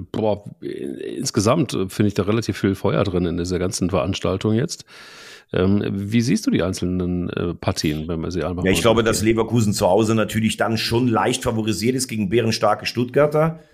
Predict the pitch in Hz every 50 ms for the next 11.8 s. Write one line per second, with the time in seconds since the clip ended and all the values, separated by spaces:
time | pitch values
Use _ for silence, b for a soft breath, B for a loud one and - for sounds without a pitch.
0 | B B B B B B - _ _ _ - 131 - - 101 135 147 139 127 120
1 | 127 123 - - - 120 123 - - 120 117 127 143 139 127 127 117 113 - 120
2 | 104 - - 131 127 127 117 104 - - 107 110 143 143 - - 143 143 - -
3 | 117 117 107 110 110 104 - - - 123 131 131 135 113 123 123 123 117 - 113
4 | 110 101 104 98 92 117 143 143 - - 117 110 104 - - 107 104 101 - 101
5 | 80 85 107 110 113 127 147 151 - - - _ _ - - - - - - -
6 | - _ - 87 92 110 113 113 110 - 117 117 117 - - 123 113 - 113 107
7 | 113 127 120 123 117 113 104 113 135 143 139 127 - - 120 127 143 135 - 143
8 | 135 - 127 120 - 135 131 - 131 117 - - - _ _ _ - 98 - 120
9 | 120 113 110 - 107 120 131 127 117 117 117 117 - 127 135 - 120 107 123 120
10 | 113 113 120 113 117 123 135 143 131 120 107 110 131 127 123 113 - - 131 143
11 | 143 127 117 110 - 107 - - - 110 113 123 135 143 143